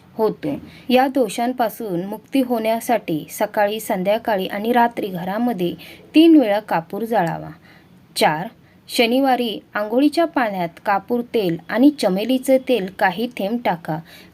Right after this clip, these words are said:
त्यानंतर आंघोळ करा. असे केल्याने शनिदोष दूर होऊन राहूकेतूचाही त्रास होणार नाही. पाच, धार्मिक मान्यता अशी आहे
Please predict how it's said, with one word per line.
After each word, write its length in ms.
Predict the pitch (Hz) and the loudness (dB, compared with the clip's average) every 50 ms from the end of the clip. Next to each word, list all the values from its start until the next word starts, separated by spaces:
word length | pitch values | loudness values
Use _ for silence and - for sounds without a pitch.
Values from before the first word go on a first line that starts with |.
| _ - | _ 2
त्यानंतर 500 | 262 262 294 302 302 277 247 240 254 233 | 4 6 8 8 8 6 4 0 -2 -4
आंघोळ 440 | - - 208 196 190 180 185 226 247 | -4 -4 -6 -6 -6 -6 -4 -4 -4
करा. 340 | 247 - 226 185 170 160 160 165 - _ - _ _ | -2 -2 -2 -2 -2 -4 -6 -10 -14 _ -20 _ _
असे 280 | - 208 196 - 240 226 | -4 -4 0 0 0 0
केल्याने 640 | 240 - 233 214 208 214 233 262 269 247 196 180 180 | 0 -2 -4 -2 2 2 2 4 2 2 0 -2 -4
शनिदोष 720 | - - 226 220 247 277 262 247 262 233 208 202 - - - | -2 -2 0 2 2 2 4 4 4 4 2 -2 -8 -8 -4
दूर 160 | 233 247 277 262 | 0 2 2 2
होऊन 360 | 254 240 220 196 180 175 170 165 - - - - - - - _ - | 2 0 0 0 2 2 0 -2 -4 -8 -16 -20 -20 -20 -16 _ 0
राहूकेतूचाही 1200 | 208 214 208 202 208 277 277 - 277 233 233 - 226 220 - - 233 214 185 180 170 185 180 160 170 - _ | 2 2 2 2 0 -2 0 0 -2 -2 -2 -4 -10 -12 -8 -2 0 0 0 0 -2 -2 -4 -4 -4 -6 _
त्रास 360 | - 214 208 208 220 233 - - | 0 2 2 2 0 -2 -6 -10
होणार 300 | 208 190 180 175 175 202 | -6 -4 -4 -4 -4 -4
नाही. 320 | 226 226 202 170 160 165 151 - - _ _ _ _ _ _ | -6 -8 -8 -6 -8 -8 -10 -10 -14 _ _ _ _ _ _
पाच, 320 | - 175 156 160 - - - - - - - - _ - 190 | -2 -2 -2 -4 -8 -16 -20 -20 -20 -20 -20 -10 _ -4 -2
धार्मिक 440 | 190 196 190 190 214 233 240 240 | 0 0 0 0 -2 -4 -4 -2
मान्यता 440 | 233 214 190 190 202 214 214 214 262 | -4 -4 -4 -2 -2 -4 -2 0 -2
अशी 400 | 220 - - 220 - - 294 302 | -2 0 -2 -2 0 2 2 4
आहे 320 | 294 262 202 190 170 160 | 4 2 0 -2 -2 -2